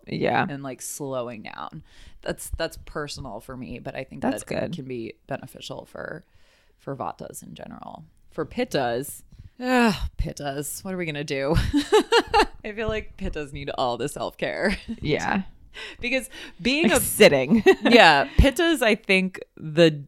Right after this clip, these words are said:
Speaker 2: the most difficult thing for Pittas is actually getting to the point of, "I need self-care."
Speaker 1: Self-care? Yeah.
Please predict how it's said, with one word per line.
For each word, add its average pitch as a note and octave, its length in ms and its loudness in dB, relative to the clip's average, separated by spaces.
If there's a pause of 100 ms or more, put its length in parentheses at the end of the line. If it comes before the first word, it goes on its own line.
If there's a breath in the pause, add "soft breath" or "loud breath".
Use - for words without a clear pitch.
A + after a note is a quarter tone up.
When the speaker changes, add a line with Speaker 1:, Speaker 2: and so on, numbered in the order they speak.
Speaker 2:
the F3+ 80 6
most E3 400 4
difficult D3+ 320 -2
thing D#3 120 0
for D3 120 -6
Pittas D3+ 340 -4
is C3+ 180 -6
actually C#3+ 400 -2
getting C#3 280 -6
to D3+ 100 -10
the C#3 60 -6
point C#3 300 -8
of, C3+ 140 -10
"I C#3+ 180 -4
need C3 420 -6 (340)
self-care." G3+ 160 2
Speaker 1:
Self-care? C4 580 6
Yeah. C#3+ 420 4